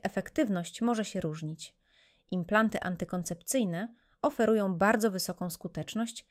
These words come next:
sięgającą nawet dziewięćdziesiąt dziewięć procent. I U D również oferują wysoką skuteczność, która w zależności od typu hormonalne czy miedziane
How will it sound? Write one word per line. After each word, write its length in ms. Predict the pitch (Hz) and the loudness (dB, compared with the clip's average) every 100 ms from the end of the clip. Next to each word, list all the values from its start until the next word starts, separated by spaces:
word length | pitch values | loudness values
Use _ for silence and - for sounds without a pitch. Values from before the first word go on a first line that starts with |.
| _ _ | _ _
sięgającą 640 | - - 190 185 214 220 214 | -10 -4 0 2 2 0 -2
nawet 360 | 196 185 180 - - | -2 -2 -4 -8 -4
dziewięćdziesiąt 760 | 185 196 180 170 254 262 226 | 0 0 0 0 0 0 -2
dziewięć 320 | 185 175 170 | -2 -4 -6
procent. 520 | - 156 - - 170 _ _ _ _ _ | -8 -10 -8 -12 -14 _ _ _ _ _
I 140 | 254 - | -4 0
U 120 | 240 | 2
D 260 | 214 226 - | 8 8 8
również 380 | 220 254 196 - | 6 6 2 -2
oferują 440 | 185 190 196 185 | -4 -2 0 0
wysoką 380 | 180 175 208 180 | -2 -2 -4 -4
skuteczność, 680 | 170 - 165 156 - 269 269 | -10 -12 -10 -10 -4 -4 -4
która 280 | - - 208 | -8 -2 0
w 60 | 185 | 2
zależności 580 | 196 185 226 262 - | 0 2 2 0 -2
od 300 | - - - | -8 -8 -10
typu 460 | - 277 - 135 - _ _ _ _ _ _ | -2 -2 -2 -10 -10 _ _ _ _ _ _
hormonalne 720 | _ 175 165 170 196 254 190 | _ -4 -2 0 6 6 4
czy 140 | 165 170 | -2 -6
miedziane 460 | 165 156 160 226 | -6 -6 -4 -2